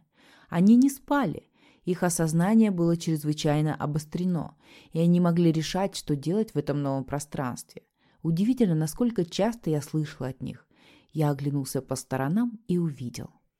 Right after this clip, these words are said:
Эти истории также начали раздвигать мои границы как клинического психиатра и исследователя. Я редко комментировал то, что люди рассказывали об этих невидимых царствах.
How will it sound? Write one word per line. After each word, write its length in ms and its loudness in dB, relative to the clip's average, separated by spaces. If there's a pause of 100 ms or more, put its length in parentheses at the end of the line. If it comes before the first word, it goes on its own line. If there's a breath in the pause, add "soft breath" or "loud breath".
(600)
Эти 300 2
истории 380 4
также 380 4
начали 380 2
раздвигать 580 2
мои 160 4
границы 560 2
как 200 -2
клинического 600 2
психиатра 640 0
и 200 -2
исследователя. 800 -4 (440 soft breath)
Я 160 4
редко 300 2
комментировал 800 6
то, 260 0
что 220 -2
люди 180 4
рассказывали 600 4
об 240 2
этих 260 2
невидимых 480 2
царствах. 640 -6